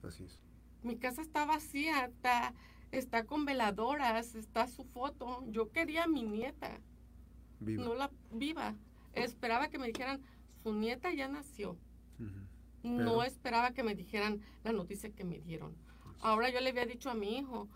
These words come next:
Speaker 2: este, "Hijo, cuando nazca la niña yo te aviso, ¿para qué estamos aquí los dos?".
Speaker 1: Así es. No, y usted fue al Instituto Mexicano del Seguro Social a que naciera su nieta.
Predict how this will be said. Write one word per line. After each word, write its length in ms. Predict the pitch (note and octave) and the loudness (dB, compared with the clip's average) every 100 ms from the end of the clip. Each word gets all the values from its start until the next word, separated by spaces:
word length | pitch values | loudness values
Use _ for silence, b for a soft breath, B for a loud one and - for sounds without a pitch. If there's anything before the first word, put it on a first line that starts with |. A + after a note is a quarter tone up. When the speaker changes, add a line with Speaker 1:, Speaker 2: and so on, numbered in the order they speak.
| b b b - | b b b -12
Speaker 2:
este, 640 | G#3+ A3 G#3+ - G#3+ G#3 - | -4 -4 -4 -2 0 0 -4
"Hijo, 240 | - - E4+ - - - | -10 -6 -6 -8 -16 -4
cuando 300 | B3 A#3 A#3+ | -2 0 -4
nazca 280 | C4 - | -6 -6
la 120 | E4+ D#4 | -4 -2
niña 240 | D#4 D#4+ | 0 -2
yo 120 | D#4+ | -2
te 100 | E4 | -6
aviso, 280 | E4+ G4+ - - | -6 -6 -8 -12
¿para 160 | G3+ | -10
qué 140 | F#3+ G#3 | -10 -14
estamos 360 | - B3 B3+ | -12 -10 -10
aquí 260 | A#3+ A3+ A#3 | -12 -14 -14
los 200 | A#3 - | -16 -10
dos?". 160 | A#2 G2 | -10 -8
Speaker 1:
Así 120 | G#2 | -10
es. 240 | G2 - - b b b b | -12 -14 -20 b b b b
No, 140 | - F#3 | 6 10
y 100 | E3 | 12
usted 320 | C#3 E3 F3+ - - | 12 12 10 8 0
fue 200 | D#3 D#3+ | 10 12
al 100 | F#3+ | 12
Instituto 460 | E3+ B2+ C#3 E3 | 8 6 4 8
Mexicano 380 | F3 B2 G#2 C#3+ | 6 6 6 6
del 80 | E3 | 6
Seguro 240 | C#3 D3+ C#3 | 6 4 4
Social 340 | A2+ D3+ F3+ b b b b b b | 4 4 2 b b b b b b
a 120 | - A#2 | -10 -2
que 140 | B2+ | 0
naciera 440 | A#2+ A2 G3 B3 | 0 4 6 6
su 180 | E3 B2 | 6 2
nieta. 300 | G2+ E2 - | -2 -4 -10